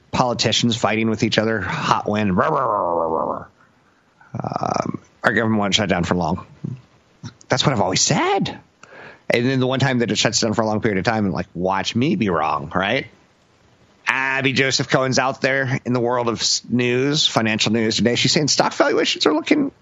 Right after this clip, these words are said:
kinda supported. It's been a gloomy week. China and the United States are, are just problematic. And then you get a lot of resignations going on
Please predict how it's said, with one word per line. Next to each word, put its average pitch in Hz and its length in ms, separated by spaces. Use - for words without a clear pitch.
kinda 349 220
supported. - 680
It's - 160
been 202 160
a 240 60
gloomy 147 420
week. 95 440
China 143 340
and 131 100
the 123 60
United 120 280
States 117 400
are, 98 220
are 92 240
just - 240
problematic. 104 920
And 110 140
then 147 120
you 160 60
get 135 100
a 127 40
lot 117 220
of 101 80
resignations 98 960
going 92 240
on 90 400